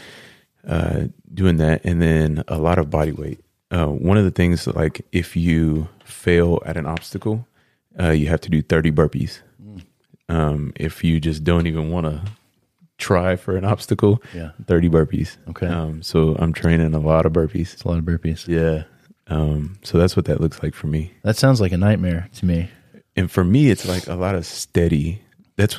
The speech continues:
Speaker 1: kinda what, what he s-, was saying, like, not very into, in shape or whatever.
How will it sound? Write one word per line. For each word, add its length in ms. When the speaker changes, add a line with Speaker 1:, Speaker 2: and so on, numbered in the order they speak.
Speaker 1:
kinda 180
what, 240
what 160
he 140
s-, 240
was 140
saying, 340
like, 480
not 300
very 320
into, 260
in 160
shape 460
or 60
whatever. 440